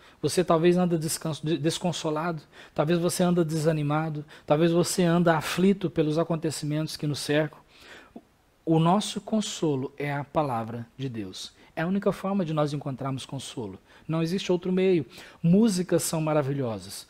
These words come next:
Ouvir músicas é uma maravilha. Eu gosto muito de música, gosto de cantar, gosto de ouvir hinos e cânticos. Mas sabe de uma coisa? Nada substitui a palavra de Deus. Bons livros são ótimos também. Gosto de livros, tenho, tenho alguns livros.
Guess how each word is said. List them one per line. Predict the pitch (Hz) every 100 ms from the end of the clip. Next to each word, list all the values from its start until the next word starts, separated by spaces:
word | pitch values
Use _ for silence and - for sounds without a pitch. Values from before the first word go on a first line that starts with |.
| - -
Ouvir | 147 151 196
músicas | 175 190 220 180 - 143
é | 160
uma | 165
maravilha. | 185 190 156 180 202
Eu | 135
gosto | 147 160 -
muito | 160 196 202
de | 180
música, | 170 180 - 131
gosto | 123 175 -
de | 156
cantar, | - 151 131 147 143
gosto | 127 165 - 156
de |
ouvir | 156 139 139
hinos | 151 151 131
e |
cânticos. | - - 160 160 - 165 - _ - - - - -
Mas | 151 135
sabe | 180 160
de |
uma | 151 143
coisa? | 170 160 131 - _ _ _ _ _ _ _ -
Nada | 151 151 151 165 165 - -
substitui | 170 160 - 151 - 165
a | 151
palavra | 143 139 135
de | 127
Deus. | 123 117 110 - - -
Bons | 143 175 185
livros | 135 160 196 160
são | - 160 151
ótimos | 185 - 170 -
também. | 151 131 123 117
Gosto | 131 180 -
de | 156
livros, | 151 165 160 151 -
tenho, | 147 156 156
tenho | - 165 170 156 123
alguns | 127 135 143
livros. | 143 147 156 156 -